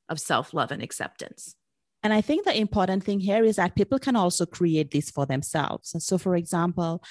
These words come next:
Speaker 2: I met a lady at a workshop that I was doing, and we were both very interested in having an accountability partner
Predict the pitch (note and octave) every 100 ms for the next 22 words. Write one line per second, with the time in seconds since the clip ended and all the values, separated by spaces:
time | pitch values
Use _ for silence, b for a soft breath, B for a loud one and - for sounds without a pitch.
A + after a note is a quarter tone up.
0 | B - E3+ F3 F3 F#3 E3+ F3+ F3+ E3+
1 | E3+ - - D#3+ F3 E3+ B3 - D#3 -
2 | C#3 C#3 C#3+ - D#3 D#3 D3+ D#3 D3+ D3+
3 | D3+ D#3 D#3+ D#3+ D3+ - D3 - D#3 -
4 | D#3 D3+ D3+ C#3+ C#3+ D3+ D3+ B B B
5 | - E3+ - D3+ D#3 C#3 G3+ A#3 F3+ D3
6 | - C3+ C3+ - - E3+